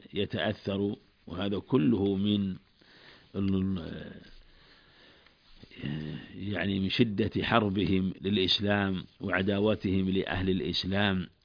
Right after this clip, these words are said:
ومنعهم الخير عن أهل مكة، فرجع فأدخله، آه، رضي الله عنه، أدخل بكر رضي الله عنه، وأنه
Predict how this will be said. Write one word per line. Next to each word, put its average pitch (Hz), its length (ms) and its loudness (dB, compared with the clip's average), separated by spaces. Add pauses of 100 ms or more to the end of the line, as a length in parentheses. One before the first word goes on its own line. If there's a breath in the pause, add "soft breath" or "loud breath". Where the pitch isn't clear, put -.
(100)
ومنعهم 98 880 4 (800 soft breath)
الخير 104 600 4 (1040 soft breath)
عن 95 540 0
أهل 92 300 0
مكة، 104 480 0 (580 soft breath)
فرجع 117 480 2
فأدخله، 107 1300 0 (640)
آه، 76 380 -12 (1160)
رضي 95 220 0
الله 95 360 -2
عنه، 95 480 -2 (180)
أدخل 101 360 -2
بكر 104 280 -2
رضي 98 200 -2
الله 85 300 -4
عنه، 104 240 -2
وأنه 92 1500 -4